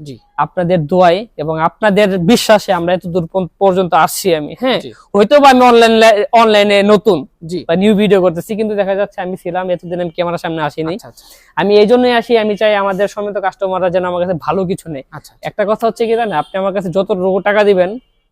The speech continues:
Speaker 2: তত কোয়ালিটি নিয়ে যাবেন আম-,
Speaker 1: আচ্ছা,
Speaker 2: আমার
Speaker 1: আচ্ছা।
Speaker 2: কাছ থেকে। এটা হচ্ছে মেইন পয়েন্ট।
Speaker 1: টাকাটার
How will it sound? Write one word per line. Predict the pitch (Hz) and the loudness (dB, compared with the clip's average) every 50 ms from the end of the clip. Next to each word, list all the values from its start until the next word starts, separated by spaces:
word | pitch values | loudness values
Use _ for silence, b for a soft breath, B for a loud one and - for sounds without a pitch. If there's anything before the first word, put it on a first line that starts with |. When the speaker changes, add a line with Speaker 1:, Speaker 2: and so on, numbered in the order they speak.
| - | -4
Speaker 2:
তত | 214 208 185 185 165 - | -4 -4 -2 -4 -6 -2
কোয়ালিটি | 220 226 208 185 165 165 165 | 2 2 2 2 0 -2 -2
নিয়ে | 165 160 151 | -2 -2 0
যাবেন | 151 143 143 135 | 0 -2 -2 -4
আম-, | 135 135 | -4 -6
Speaker 1:
আচ্ছা, | 123 131 | -6 -6
Speaker 2:
আমার | 143 143 135 135 | -6 -6 -6 -6
Speaker 1:
আচ্ছা। | 123 - | -8 -10
Speaker 2:
কাছ | |
থেকে। | - 143 165 | -8 -6 -6
এটা | 180 170 233 | -6 -4 -6
হচ্ছে | 240 - - 226 | -8 -6 -6 -4
মেইন | 202 190 180 - | -2 -2 0 0
পয়েন্ট। | 247 - | 0 0
Speaker 1:
টাকাটার | 330 294 262 262 262 254 | -2 -2 -2 -2 -4 -6